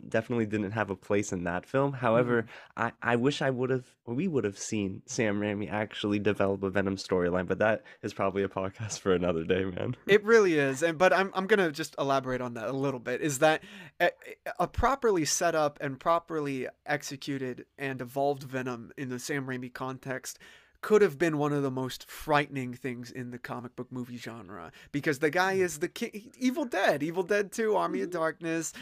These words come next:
Speaker 2: Drag Me to Hell. He's the king of that genre, you know?
Speaker 1: Yeah.
Speaker 2: So, i-,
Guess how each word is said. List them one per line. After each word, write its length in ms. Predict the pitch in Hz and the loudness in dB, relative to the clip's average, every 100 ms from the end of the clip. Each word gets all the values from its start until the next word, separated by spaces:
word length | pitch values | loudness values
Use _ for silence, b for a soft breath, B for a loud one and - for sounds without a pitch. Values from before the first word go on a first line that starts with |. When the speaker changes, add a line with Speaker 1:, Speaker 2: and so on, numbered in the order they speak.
| B | B
Speaker 2:
Drag 300 | - 151 151 | 0 4 4
Me 120 | 156 170 | 2 2
to 120 | 165 | 2
Hell. 360 | 135 127 127 123 B B - - - 175 | 2 -2 -4 -8 B B -20 -20 -16 -6
He's 320 | 208 208 165 | 0 0 2
the 80 | 180 | 0
king 380 | - 196 185 165 | 2 -2 0 0
of 240 | 143 127 | -2 -4
that 220 | 120 110 | -8 -8
genre, 540 | 120 139 147 123 78 - b b b | -4 -2 -2 -4 -10 -16 b b b
you 120 | 139 | 0
know? 180 | 139 135 | 2 2
Speaker 1:
Yeah. 60 | 117 | 0
Speaker 2:
So, 400 | 92 156 151 - | 0 2 0 -2
i-, 40 | - | -12